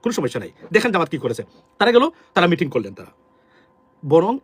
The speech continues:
এটা একটা নাইস জিনিস যে তারা দুই পার্টির সাথে মিটিং করেছে। এক পার্টির সাথে visibly সবাইকে, সবাইকে দেখিয়ে, দেখেন আপনি, আর জামাতের সাথে গোপনে। এ-, এখন দেখেন, জামাতের সাথে কি করেছে তারা? মিটিং যে করেছে,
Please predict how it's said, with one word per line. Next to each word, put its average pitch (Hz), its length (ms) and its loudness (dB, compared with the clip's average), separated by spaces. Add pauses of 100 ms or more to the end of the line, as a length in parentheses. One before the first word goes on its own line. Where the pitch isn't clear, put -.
এটা 160 160 -6
একটা 208 140 -6
নাইস 190 280 -4
জিনিস 120 260 -6
যে 170 100 -8
তারা 156 140 -4
দুই 135 240 -8
পার্টির 165 320 -6
সাথে 147 200 -6
মিটিং 120 220 -8
করেছে। - 320 -12 (440)
এক 247 200 0
পার্টির 247 220 0
সাথে 220 240 2
visibly 226 480 2 (240)
সবাইকে, 180 440 4 (120)
সবাইকে 233 340 6
দেখিয়ে, 156 260 2
দেখেন 202 200 4
আপনি, 127 200 -4 (360)
আর - 60 -6
জামাতের 190 300 2
সাথে 165 220 -2
গোপনে। 117 300 -4 (320)
এ-, 147 100 -6 (120)
এখন 151 180 2
দেখেন, 117 200 -2 (680)
জামাতের 269 300 2
সাথে - 140 -2
কি 277 100 2
করেছে 175 260 4
তারা? 143 180 0 (360)
মিটিং 269 260 4
যে 233 100 4
করেছে, 196 280 2